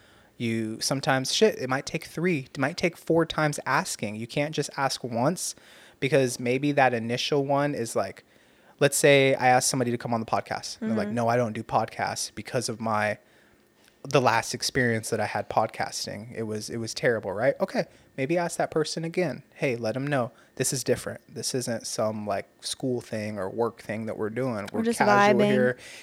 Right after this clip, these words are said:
Speaker 1: It's a good time. Eh, do you like people? Do you like talking to people? Yeah, I
Speaker 2: Mm-hmm.
Speaker 1: do. Okay, I think you'll like this podcast.
Speaker 2: Yeah.
Speaker 1: That's pretty much the only criteria. That's the only prerequisite for this pod is,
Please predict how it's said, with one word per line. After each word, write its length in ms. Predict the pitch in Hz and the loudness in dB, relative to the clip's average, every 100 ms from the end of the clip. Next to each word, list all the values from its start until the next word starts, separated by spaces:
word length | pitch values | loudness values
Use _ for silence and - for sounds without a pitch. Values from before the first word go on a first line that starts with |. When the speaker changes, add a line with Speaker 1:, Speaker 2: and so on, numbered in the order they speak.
| - | -4
Speaker 1:
It's 160 | 123 123 | -4 -2
a 60 | |
good 180 | 113 123 | 0 0
time. 260 | 165 135 113 | 2 0 0
Eh, 80 | 127 | -2
do 140 | 120 | -2
you 100 | 127 | 2
like 240 | 143 135 - | 4 2 -2
people? 380 | 151 156 226 | -4 2 2
Do 100 | 240 | 4
you 60 | 123 | 2
like 140 | 113 - | 2 4
talking 300 | 131 - 135 | 4 4 -4
to 40 | |
people? 380 | - 170 196 196 | -4 -2 -2 2
Yeah, 240 | 214 214 190 | 6 6 6
I 60 | |
Speaker 2:
Mm-hmm. 80 | 202 | 4
Speaker 1:
do. 160 | 160 165 - - | 2 -2 -8 -8
Okay, 300 | 208 302 196 - | -2 -2 -2 -6
I 40 | |
think 200 | - 175 | -6 0
you'll 80 | 196 | 4
like 160 | 185 180 | 4 2
this 140 | 180 | -8
podcast. 360 | - 180 190 - | -2 -2 -2 -2
Speaker 2:
Yeah. 180 | 226 208 | 0 2
Speaker 1:
That's 140 | 208 | 2
pretty 240 | 214 202 202 | 2 2 4
much 380 | 165 160 - - - - - - | 4 4 2 -8 -16 -20 -16 4
the 320 | 139 123 120 | 8 10 10
only 320 | 147 151 165 156 | 8 4 4 0
criteria. 800 | - 131 123 - 151 135 104 107 | 2 2 2 2 4 4 2 2
That's 180 | 127 | 4
the 60 | 180 | 8
only 140 | 180 | 8
prerequisite 800 | 160 180 160 143 - 120 120 113 - | 6 4 6 4 2 0 0 0 -2
for 220 | 135 123 | 0 0
this 180 | 120 - | 0 -2
pod 400 | - 120 104 123 | 2 2 2 -4
is, 200 | 113 | -8